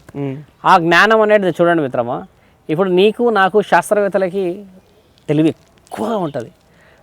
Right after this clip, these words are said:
Speaker 2: అంటే మనకంటే ఎక్కువ మూడో కన్నుతో చూసిండ్రు వీడు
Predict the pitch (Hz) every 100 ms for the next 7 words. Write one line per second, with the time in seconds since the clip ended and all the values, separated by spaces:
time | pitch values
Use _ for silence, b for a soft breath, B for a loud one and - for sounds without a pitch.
0 | _ 143 208 208 151 165 165 175 185 170
1 | 185 160 - 190 185 156 160 180 175 170
2 | 175 165 151 156 151 143 135 135 127